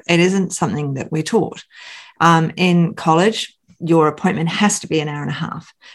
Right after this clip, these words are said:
because there's the forty minutes with the client, then they go away and, you know, they might do iridology or something like that, in which time you get to speak to your lecturer, you get to talk to your P twos, you get to go through the case,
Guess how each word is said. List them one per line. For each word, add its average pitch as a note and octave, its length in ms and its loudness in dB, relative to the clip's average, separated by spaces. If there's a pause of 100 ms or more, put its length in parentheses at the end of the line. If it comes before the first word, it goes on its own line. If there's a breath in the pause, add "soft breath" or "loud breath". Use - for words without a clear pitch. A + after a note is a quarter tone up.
(140)
because E3+ 580 4
there's E3+ 200 0
the E3 80 -6
forty A3+ 240 6
minutes D#3+ 300 -2
with D3+ 160 -10
the D3+ 40 -12
client, F#3 520 2 (280 soft breath)
then G3 200 4
they F3 220 4
go D3+ 160 -4
away F3 520 6
and, D3+ 360 -2
you E3 60 0
know, D#3 220 0
they C#3+ 160 -4 (140)
might B2+ 240 -12 (360)
do C#3 120 -14
iridology E3+ 600 0
or D#3 40 -4
something D#3+ 240 -6
like D#3 180 -2
that, - 80 -20 (200 loud breath)
in F#3 160 4
which F#3 200 2
time E3+ 220 0
you E3+ 220 4
get - 240 -2
to E3 280 0
speak E3 300 -4
to - 140 -8
your C3 100 -4
lecturer, G3 720 4
you D3 220 2
get - 220 -6
to - 100 -10
talk - 300 -4
to - 160 -4
your D3+ 240 -4
P C#3 240 -6
twos, A3 560 6
you D3 80 -4
get - 240 -8
to E3 100 -12
go D#3+ 240 0
through E3 260 0
the D3+ 120 -4
case, G3 500 2